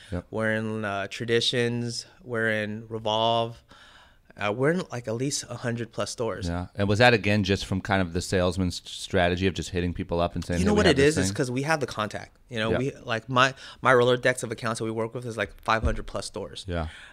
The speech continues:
Speaker 2: And so getting us to, like, throw something in is gonna be quick.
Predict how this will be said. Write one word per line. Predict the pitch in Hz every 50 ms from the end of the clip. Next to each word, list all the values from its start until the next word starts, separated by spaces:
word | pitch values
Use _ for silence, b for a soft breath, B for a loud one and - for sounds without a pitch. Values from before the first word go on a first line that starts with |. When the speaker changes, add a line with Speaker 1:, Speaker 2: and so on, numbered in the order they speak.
| B
Speaker 2:
And | - 120 117 113 110
so | - - 113 107 107
getting | 110 - - 131 131 139 151 139
us | - 120 120 131 -
to, | - 117
like, | 110 98 98 - -
throw | - 123 113
something | 113 - 123 120 120 104 107
in | 107 110 107
is | 104 -
gonna | 107 107
be | 104 101
quick. | - - - 98 - - -